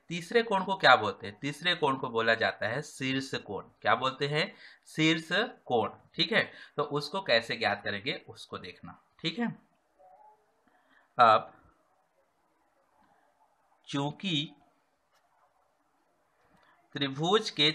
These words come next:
तीनों अंतः कोणों का योग, त्रिभुज के तीनों अंतः कोणों का योग, अंतः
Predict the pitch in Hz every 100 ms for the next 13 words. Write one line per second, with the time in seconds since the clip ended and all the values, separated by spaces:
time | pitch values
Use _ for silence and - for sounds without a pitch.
0 | - 139 143 165 185 143 135 143 143 -
1 | 120 123 120 113 110 117 - - _ _
2 | 113 110 135 151 - - 110 117 _ _
3 | _ _ _ _ _ _ _ _ _ _
4 | _ _ _ - 139 143 156 165 180 -
5 | _ _ _ _ _ _ _ _ _ _
6 | _ _ _ 127 123 135 170 180 180 127
7 | 120 120 113 104 98 95 - _ _ _
8 | _ _ _ _ _ _ _ _ _ _
9 | _ _ _ _ 123 120 127 135 127 147